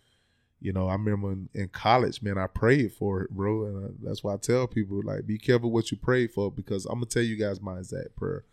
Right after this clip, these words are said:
And I think this is the first time I ever told anybody on, um, on radio, but when I was in college, I, I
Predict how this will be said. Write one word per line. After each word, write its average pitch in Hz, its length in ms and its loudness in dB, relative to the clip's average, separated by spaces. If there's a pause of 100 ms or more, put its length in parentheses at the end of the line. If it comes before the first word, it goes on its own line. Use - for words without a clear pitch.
(360)
And 143 120 4
I 170 40 8
think 143 220 4
this 131 120 2
is - 40 -14
the - 80 2
first 131 400 6
time 117 240 2
I 107 160 2
ever 107 240 0
told - 500 -4
anybody 104 540 -4 (100)
on, 107 400 -10 (320)
um, - 380 -14 (480)
on 98 160 -4
radio, 95 560 -2
but 92 220 -6 (480)
when 117 100 2
I 156 120 10
was 156 140 4
in 110 120 0
college, 107 580 0 (100)
I, 104 300 -2
I 101 160 -2